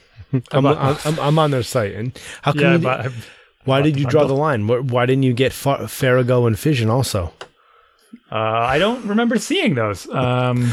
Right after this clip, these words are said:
Speaker 1: <laughs> They have,
Speaker 2: yeah,
Speaker 1: like,
Speaker 2: I drew the line.
Speaker 1: six
Speaker 2: I drew the
Speaker 1: products.
Speaker 2: line at the, the bundle of the two audio apps.
Speaker 1: Okay.
Speaker 2: I don't know what the other. Rogue Amoeba, yeah. So this one lets you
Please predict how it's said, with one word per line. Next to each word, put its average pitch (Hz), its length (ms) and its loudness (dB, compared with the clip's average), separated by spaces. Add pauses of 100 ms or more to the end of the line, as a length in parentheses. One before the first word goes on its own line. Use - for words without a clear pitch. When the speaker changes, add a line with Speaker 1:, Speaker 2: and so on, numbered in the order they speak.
Speaker 1:
<laughs> - 80 -20
They 107 100 -2
have, 120 200 0
Speaker 2:
yeah, 131 80 2
Speaker 1:
like, 127 80 2
Speaker 2:
I - 20 -6
drew 131 180 -4
the 139 60 2
line. 135 240 0
Speaker 1:
six 135 60 -2
Speaker 2:
I - 40 0
drew 160 200 0
the 156 100 0
Speaker 1:
products. 151 140 2
Speaker 2:
line 151 100 0
at 127 120 -6
the, 123 100 -6
the 107 200 -6
bundle 113 380 -2
of 98 120 -6
the 95 60 -12
two 107 260 -8
audio 95 280 -10
apps. - 80 -10 (220)
Speaker 1:
Okay. - 60 -6
Speaker 2:
I - 20 -8
don't - 60 -8
know - 60 -10
what 135 100 -14
the - 100 -12
other. 160 120 -12 (760)
Rogue 104 500 -4 (240)
Amoeba, 101 720 -8
yeah. - 160 -10 (600)
So 165 120 0
this 262 280 0
one 214 420 0 (320)
lets 165 380 0
you 151 340 2